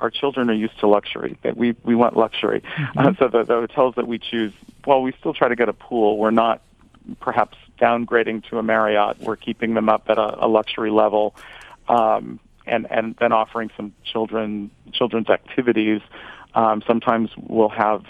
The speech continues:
Speaker 1: uh, one of the children's, or youth coordinators rather, um, host a movie night. So the kids will have dinner that's more kid-friendly, like pizza or hot dogs, and they'll wa-, have a movie night together so the parents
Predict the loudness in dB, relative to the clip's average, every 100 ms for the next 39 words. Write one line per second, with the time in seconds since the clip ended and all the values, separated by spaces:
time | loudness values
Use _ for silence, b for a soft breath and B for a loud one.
0 | -8 -6 -6 -8 -6 -2 0 0 0 0
1 | 0 2 0 -2 -4 -10 -6 -4 -2 -2
2 | -2 2 2 4 2 0 2 2 2 0
3 | -2 B B B B 2 2 0 -4 -12
4 | -18 _ _ -4 -2 0 0 0 2 2
5 | 0 -4 0 0 2 -2 2 2 2 0
6 | 0 2 0 0 -2 -4 -4 -2 -2 -2
7 | -2 0 0 0 0 -2 -4 -6 -8 -6
8 | -2 0 2 0 2 0 0 -2 -2 -2
9 | 0 0 0 -2 -2 -4 -4 -2 -2 -2
10 | -4 -4 0 2 2 0 -6 -10 -2 2
11 | 2